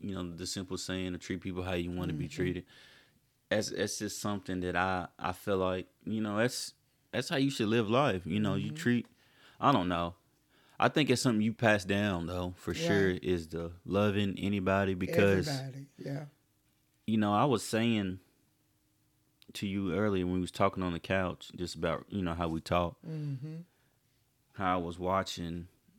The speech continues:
Speaker 1: and I watched the atheists, um, have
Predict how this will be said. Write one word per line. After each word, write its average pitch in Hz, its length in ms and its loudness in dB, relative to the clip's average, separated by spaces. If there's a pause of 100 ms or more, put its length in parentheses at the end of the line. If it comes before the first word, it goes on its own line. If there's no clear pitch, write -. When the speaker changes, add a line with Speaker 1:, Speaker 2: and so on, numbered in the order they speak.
Speaker 1:
and 82 280 -4
I 90 120 0
watched 90 400 0
the - 140 -2
atheists, 90 720 -2 (500)
um, 85 500 -6 (280)
have 90 320 0